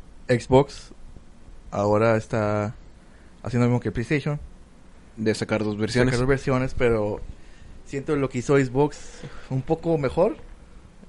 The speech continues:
Speaker 1: pero también malo. Mejor porque hay cuenta que la versión primaria va a costar,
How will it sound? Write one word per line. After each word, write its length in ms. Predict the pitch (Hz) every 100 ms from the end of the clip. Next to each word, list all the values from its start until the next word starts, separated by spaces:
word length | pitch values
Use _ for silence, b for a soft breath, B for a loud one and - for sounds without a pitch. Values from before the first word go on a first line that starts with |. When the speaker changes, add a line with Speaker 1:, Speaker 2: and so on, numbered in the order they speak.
| - -
Speaker 1:
pero 180 | - 113
también 640 | 110 110 113 120 123 120
malo. 320 | 123 156 185 - - b b b b b - -
Mejor 300 | 120 117 151
porque 520 | 160 156 143 113 110 -
hay 120 | 120
cuenta 220 | 135 135
que 120 | -
la 120 | 113
versión 440 | 107 104 127 131 131 - - - - -
primaria 480 | - 135 135 170 190 - b b b b - -
va 80 | 117
a 40 |
costar, 640 | 123 120 120 117 117 120